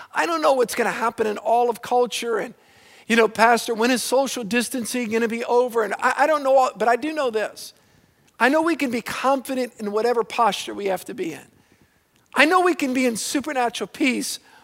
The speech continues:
regardless of our environment. See, peace, it's not something on the outside.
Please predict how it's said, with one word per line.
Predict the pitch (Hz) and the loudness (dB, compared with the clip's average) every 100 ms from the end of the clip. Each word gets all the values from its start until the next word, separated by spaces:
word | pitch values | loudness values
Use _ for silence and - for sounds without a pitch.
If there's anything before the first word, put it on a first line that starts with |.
| _ - | _ -8
regardless | 220 196 175 233 262 302 302 311 285 - - - _ _ _ | -6 -6 0 4 6 4 2 -2 -2 -6 -10 -14 _ _ _
of | 226 220 | -4 0
our | 226 226 | -2 -2
environment. | 202 214 208 190 - | 0 2 2 0 -6
See, | 226 | -10
peace, | - - 285 269 240 - - _ _ _ _ _ _ | -8 -2 0 0 -2 -8 -12 _ _ _ _ _ _
it's | - | -12
not | 240 - | -8 -6
something | - 285 302 | -6 -6 -4
on | 269 247 | -4 0
the | 233 | 2
outside. | 214 - - - - | 2 0 -10 -10 -14